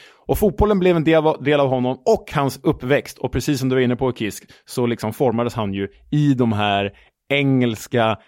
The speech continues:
London-fotbollen, gatufotbollen i London, alltså cage-fotbollen i London. Det var det som liksom fick honom att, eh, det var den typen av fotboll han spelade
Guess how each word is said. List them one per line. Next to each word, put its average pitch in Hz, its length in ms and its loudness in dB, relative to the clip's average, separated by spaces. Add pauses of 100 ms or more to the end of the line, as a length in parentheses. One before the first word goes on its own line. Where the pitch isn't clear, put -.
(180)
London-fotbollen, 127 1900 2
gatufotbollen 147 840 2
i 131 40 0
London, 127 340 2
alltså 104 180 -8
cage-fotbollen 180 800 2
i 135 40 0
London. 135 360 0
Det 107 60 -6
var 139 80 2
det 156 260 0
som 135 120 -4
liksom 110 280 -4
fick - 220 -6
honom 107 320 -4
att, - 280 -10
eh, 113 60 0
det 104 260 -4
var 151 80 2
den 190 180 2
typen 147 280 0
av 131 60 2
fotboll 139 240 -2
han 131 100 0
spelade 123 400 -2